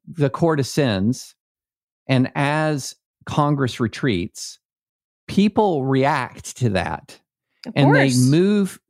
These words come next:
Speaker 1: to the entity that seems to have power.
Speaker 2: Of
Speaker 1: And so
Speaker 2: course.
Speaker 1: what you've s-, you, what you've seen is a lot of smart activists say, "Why am I wasting my time with Congress?" <laughs> You know, um,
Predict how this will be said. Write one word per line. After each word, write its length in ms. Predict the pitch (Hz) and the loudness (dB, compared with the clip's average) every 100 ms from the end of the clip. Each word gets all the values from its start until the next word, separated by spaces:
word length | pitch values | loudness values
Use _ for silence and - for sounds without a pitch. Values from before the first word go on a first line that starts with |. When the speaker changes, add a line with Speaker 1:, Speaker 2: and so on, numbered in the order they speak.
| - | -16
Speaker 1:
to 540 | - 175 170 165 156 - | -4 0 2 2 0 -4
the 320 | 127 135 127 | -2 0 0
entity 500 | 156 151 143 - 127 | -2 -2 -4 -2 0
that 240 | 110 120 - - | 0 -2 -4 -14
seems 480 | - - 151 151 - | -10 -2 0 0 0
to 100 | 135 | -4
have 320 | - 120 107 | -2 -4 -4
power. 500 | - 104 82 50 - _ _ _ _ _ _ | -4 -4 -4 -10 -18 _ _ _ _ _ _
Speaker 2:
Of 140 | 311 359 - 415 | -8 -8 -2 2
Speaker 1:
And 140 | - | 2
so 100 | 277 | 2
Speaker 2:
course. 80 | 135 | 0
Speaker 1:
what 160 | 143 | 0
you've 120 | 143 117 | -2 -6
s-, 160 | - _ - | -10 _ -6
you, 160 | 139 143 | 0 2
what 240 | 147 - | 0 -2
you've 120 | 139 | -6
seen 280 | - 214 233 | -2 0 2
is 140 | 156 | 0
a 40 | 127 | 0
lot 300 | 123 123 127 | 0 0 -2
of 160 | 110 _ 135 - | -6 _ -16 -12
smart 400 | - 160 175 - | -2 0 0 -2
activists 440 | 151 - 123 110 | -4 -4 -2 -2
say, 300 | - 117 110 110 _ _ _ _ _ _ _ _ - | 0 0 0 -4 _ _ _ _ _ _ _ _ 0
"Why 240 | 131 247 | 2 2
am 160 | 339 320 | 2 2
I 160 | 247 | 2
wasting 560 | 165 160 175 - 160 139 | 2 2 0 0 0 2
my 160 | 123 | 0
time 760 | 117 - 120 113 131 185 214 214 _ | -2 -4 -4 -2 0 2 2 0 _
with 240 | 131 139 - | -4 -4 -2
Congress?" 720 | - 113 104 151 196 - - _ | -2 0 0 -2 -4 -10 -16 _
<laughs> 60 | - - - _ _ | -14 -14 -16 _ _
You 120 | - 202 - | 0 0 2
know, 460 | 202 - 208 - - - - - - 175 | 0 0 -4 -6 -12 -20 -20 -20 -20 -4
um, 380 | 151 160 151 131 | 0 0 0 -4